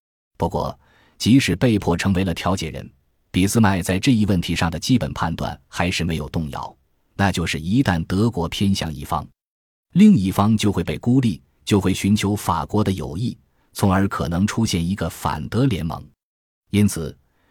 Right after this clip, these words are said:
俾斯麦将自己定位为诚实的掮客，努力在柏林会议上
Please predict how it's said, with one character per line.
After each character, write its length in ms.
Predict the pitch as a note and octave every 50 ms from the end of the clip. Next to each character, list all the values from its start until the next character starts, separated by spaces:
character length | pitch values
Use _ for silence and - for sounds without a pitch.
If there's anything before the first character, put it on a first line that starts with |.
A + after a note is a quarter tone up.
| _ _ _ -
俾 160 | - F#2+ G2
斯 160 | F#2+ - C#3
麦 280 | B2+ A#2 G2+ D#2 D#2+ E2
将 240 | E2 - A#2 A2+ A#2+
自 200 | A#2 - A#2 G#2
己 180 | - - D#2+ E2
定 200 | - F3 C#3 A#2
位 120 | G2+ F#2
为 180 | E2+ E2+ E2+ F#2
诚 280 | - - - F#2 G#2+ A#2
实 140 | - -
的 100 | F#2 - D#2+
掮 260 | - - - C#2+ E2
客， 280 | - - D#2 B1+ - _ _ _ _ _ _ _ _ _ _ -
努 220 | - G2+ G2 G#2
力 160 | A2+ C3 A#2 G#2
在 200 | - F#2+ F2 E2
柏 240 | - - G#2 C3 C#3+
林 180 | A2+ G#2 A#2 A#2
会 160 | - C3 A2+
议 120 | F2+ D#2
上 240 | - - D2 A#1 G#1